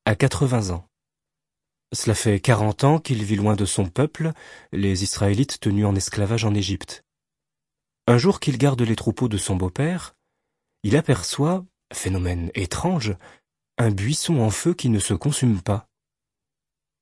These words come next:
Comme un fanal à flanc de montagne, le buisson d'épines brûle sans s'éteindre. Intrigué, Moïse s'approche. Quelle surprise, quand du milieu du feu,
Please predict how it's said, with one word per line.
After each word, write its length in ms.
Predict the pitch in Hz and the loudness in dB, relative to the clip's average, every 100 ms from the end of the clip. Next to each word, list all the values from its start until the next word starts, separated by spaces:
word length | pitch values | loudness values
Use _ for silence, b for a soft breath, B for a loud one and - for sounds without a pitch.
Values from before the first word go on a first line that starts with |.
| _ _ | _ _
Comme 220 | - 160 139 | 4 6 6
un 100 | 123 | 6
fanal 420 | - 135 143 120 | 4 4 4 4
à 60 | |
flanc 240 | 101 - 113 | 0 0 0
de 80 | 98 | 0
montagne, 560 | 98 98 180 185 120 B B B B _ - | 0 2 2 2 0 B B B B _ -4
le 240 | 117 120 | 2 2
buisson 420 | 107 127 156 156 | 2 0 2 2
d'épines 420 | 127 120 - 127 107 | 4 2 4 4 4
brûle 440 | 110 170 196 180 - - | 4 4 4 2 -2 -8
sans 220 | - 151 | 0 2
s'éteindre. 640 | 147 131 - 131 113 101 - _ _ _ _ _ _ _ _ _ _ _ _ _ _ _ | 2 2 2 2 0 -4 -8 _ _ _ _ _ _ _ _ _ _ _ _ _ _ _
Intrigué, 600 | 92 87 - 90 127 131 | -10 -6 -4 2 4 4
Moïse 380 | 90 95 95 92 | 4 2 2 2
s'approche. 580 | - 139 - 160 - - _ _ _ _ _ _ _ _ _ _ | 0 0 0 -2 -2 -10 _ _ _ _ _ _ _ _ _ _
Quelle 180 | - 87 | 0 0
surprise, 680 | - 107 - - 208 131 101 B B B - - | 2 0 2 2 2 2 -4 B B B -8 0
quand 200 | 143 120 | 2 4
du 140 | 107 | 4
milieu 320 | 104 110 110 | 4 4 4
du 140 | 98 95 | 2 0
feu, 320 | - 202 | 2 2